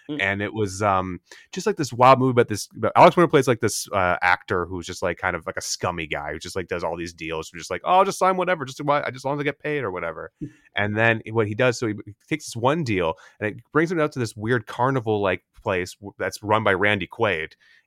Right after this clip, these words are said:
Speaker 2: And basically, they just turn him into, he just turns people into freaks, essentially. So he has all this gross freak work, and Screaming Mad George does so much great freak, amazing freak. Turned Keanu Reeves into a dog. Like,
Speaker 1: Cool.
Speaker 2: Bob K Goldthwait is a sock that talks. It's,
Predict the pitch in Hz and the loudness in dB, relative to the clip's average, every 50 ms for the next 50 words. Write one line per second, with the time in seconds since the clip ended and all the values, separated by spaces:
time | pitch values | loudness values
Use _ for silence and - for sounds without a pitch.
0 | _ - 95 95 92 98 92 95 95 90 - - 127 156 160 175 - - 135 117 | _ -4 -2 0 0 -2 -2 -4 -6 -8 -4 0 0 0 0 0 0 0 2 2
1 | 113 110 110 - - - - 113 117 117 110 107 98 104 104 110 107 123 120 - | 2 0 -2 -4 -10 -8 -4 -2 0 0 0 -2 -2 -4 -4 -4 -4 -4 -4 -4
2 | - 113 113 101 - 110 - 104 98 95 85 - - 101 95 85 - - 87 - | -2 -4 -4 -4 -4 -6 -4 -4 -4 -6 -6 -8 -6 -6 -6 -6 -6 -10 -16 -14
3 | - 78 78 - - - - - - 98 95 92 87 90 104 104 95 101 104 - | -14 -14 -14 -16 -20 -20 -16 -10 -8 -6 -6 -4 -4 -4 -4 -4 -6 -6 -10 -8
4 | 104 104 107 104 101 - - - - - - 104 107 - - 101 98 101 - - | -4 -2 -2 -2 -2 -4 -8 -14 -14 -10 -10 -10 -8 -8 -6 -6 -6 -6 -6 -8
5 | 92 87 - _ _ _ _ - - 180 170 156 147 135 107 - 127 120 107 107 | -10 -10 -12 _ _ _ _ -4 0 0 2 4 4 2 2 2 0 0 0 -2
6 | 98 - - - 127 113 113 104 - - - 110 110 - - - - - 107 104 | -6 -6 -4 -2 0 0 0 -2 -6 -6 -4 -4 -4 -4 -6 -12 -16 -10 -8 -8
7 | 101 - - - 104 101 98 104 104 101 92 - - 135 131 - - - - 208 | -8 -8 -8 -8 -6 -4 -4 -4 -4 -6 -8 -8 -8 -8 -8 -8 -8 -2 2 2
8 | 220 185 151 - - 170 156 151 175 196 190 147 120 131 139 160 147 135 120 - | 2 2 0 -4 -2 2 2 4 4 2 2 0 0 0 0 0 0 -2 -4 -6
9 | 117 104 95 87 - 92 90 101 104 117 135 139 139 143 - _ _ - - - | -6 -6 -6 -4 0 2 4 6 8 6 6 6 2 -4 -14 _ _ -20 -20 -18
10 | _ - 107 98 95 92 - 127 113 110 104 92 - - - _ _ - 117 - | _ -2 2 2 4 4 2 0 -2 -2 -4 -4 -8 -10 -14 _ _ -2 4 8
11 | 131 139 151 - 165 151 120 - 117 127 127 - 143 139 - 123 104 107 95 - | 8 8 8 6 2 2 4 4 4 4 4 2 0 0 0 -2 -2 -2 0 0
12 | - - - 98 95 107 - - 110 95 - - - 110 107 107 110 117 - - | 0 2 2 2 0 0 -2 -2 -2 -2 -2 0 4 6 6 8 6 6 2 -2
13 | - - - - - 82 - - - - - - | -12 -12 -12 -12 -12 -14 -12 -10 -8 -8 -8 -10